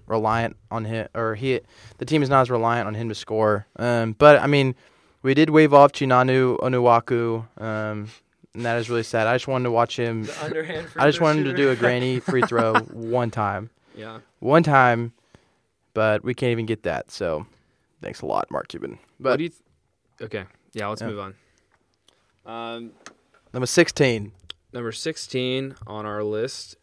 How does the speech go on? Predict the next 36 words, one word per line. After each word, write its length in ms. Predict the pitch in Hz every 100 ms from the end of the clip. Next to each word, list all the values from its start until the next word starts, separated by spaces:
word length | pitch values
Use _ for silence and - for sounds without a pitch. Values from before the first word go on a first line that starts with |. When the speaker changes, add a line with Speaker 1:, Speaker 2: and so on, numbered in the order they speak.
| _
Speaker 3:
are, 600 | 101 101 98 92 90 92 - -
uh, 140 | 87 -
the 80 |
Wizards, 640 | 95 101 123 120 92 - -
the 80 | -
Washington 460 | 101 110 - - 104
Wizards. 540 | 101 120 131 - - -
Speaker 1:
Mm-hmm. 460 | 123 117 98 98 117
Speaker 3:
Um, 460 | 113 110 104 101
Speaker 1:
Number 140 | 123 117
Speaker 3:
so 180 | - 139
Speaker 1:
six 40 |
in 60 | 135
the 60 |
Speaker 3:
with, 100 | 127
Speaker 1:
East. 260 | 120 131 -
Speaker 3:
with 220 | 147 - _ _ _ _ _
the 100 | 120
big 440 | 101 110 147 165
addition 500 | 143 117 127 - 151
to 100 | 131
Dwight 340 | 107 110 110 110
Howard, 440 | 107 101 110 120 -
these 280 | 113 120 120
guys 240 | 120 113
officially 520 | 110 101 117 - 123 110
have 280 | 98 98
the 160 | 101 98
worst 440 | 95 110 139 - -
chemistry 600 | 113 110 - 104 104 92
and 140 | 98
the 40 |
most 340 | 101 110 131 -
toxic 440 | 110 101 - 101
locker 280 | 107 101 107
room. 280 | 101 95